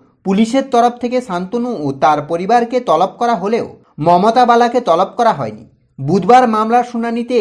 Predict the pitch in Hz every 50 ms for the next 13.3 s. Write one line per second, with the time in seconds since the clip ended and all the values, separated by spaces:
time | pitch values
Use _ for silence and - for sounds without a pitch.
0 | 156 151 143 139 139 143 143 151 147 - 202 156 - - - 240 247 240 240 233
1 | 226 233 240 233 240 - 240 214 226 226 - 240 147 104 95 - _ _ _ _
2 | _ _ _ - 175 170 180 180 - 254 247 254 254 247 196 208 196 233 240 226
3 | 226 240 233 247 240 170 156 180 196 208 202 - 147 123 117 113 110 - - -
4 | - - - _ _ _ _ _ _ _ _ 196 190 190 190 190 196 240 247 247
5 | 247 247 247 247 247 233 190 175 175 196 214 220 233 240 233 233 247 233 247 233
6 | 233 240 226 - - 233 165 - - - _ _ _ _ _ _ - - 190 185
7 | 185 190 185 220 226 240 254 247 240 240 233 240 240 233 233 262 254 202 - 147
8 | 143 135 135 135 135 139 143 135 147 151 151 226 233 233 233 226 226 240 233 233
9 | 196 208 226 226 226 - 269 208 - - - - _ _ - - 214 208 240 233
10 | 196 220 233 233 240 247 254 254 254 240 240 254 254 254 240 247 180 156 143 143
11 | 143 156 147 147 139 127 151 165 185 196 214 240 233 233 240 247 247 - - -
12 | - - - - 214 220 226 226 247 247 247 - - 226 220 226 233 233 233 -
13 | 233 233 233 233 247 240